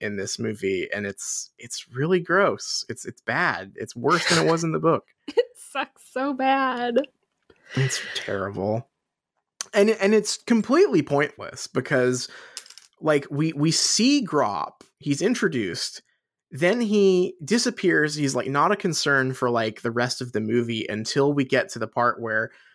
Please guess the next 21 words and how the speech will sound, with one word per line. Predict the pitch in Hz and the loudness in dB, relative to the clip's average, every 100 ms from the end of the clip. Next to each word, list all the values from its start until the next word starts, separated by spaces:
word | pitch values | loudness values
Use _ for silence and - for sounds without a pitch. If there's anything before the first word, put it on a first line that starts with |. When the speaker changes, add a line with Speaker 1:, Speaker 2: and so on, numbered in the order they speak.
| _ | _
Speaker 1:
uh, | 107 | 0
uh, | 113 113 107 95 110 107 117 98 135 | 2 2 0 0 0 0 -2 -2 -2
Umbridge | 143 131 131 | 2 0 -2
is | 117 | -4
led | 120 127 | 0 2
out | 120 | 0
into | 127 127 | -2 -4
the | 113 | -4
woods, | 110 127 120 110 - - - - | 0 2 2 0 -8 -14 -10 -4
which | 165 | 0
for | 208 | 0
some | 196 254 339 392 | 0 2 2 2
reason | 170 233 196 185 165 147 - _ _ _ _ _ _ _ - | 4 2 2 2 0 -4 -10 _ _ _ _ _ _ _ -10
they, | 143 170 170 156 143 - _ _ _ _ _ _ _ _ - | 0 4 4 2 0 -4 _ _ _ _ _ _ _ _ -2
like, | 214 - | -2 0
I, | 147 226 262 208 - 151 139 _ - | 0 0 0 -4 -10 -18 -20 _ -8
you | 151 | -4
know, | 131 104 98 | -2 -2 -6
Hermione's | - 156 160 220 269 240 | -4 0 0 2 0 0
Joker | - 139 139 131 | 2 2 4 0
plan | - 104 101 98 107 147 | -2 -8 -6 -8 -10 -12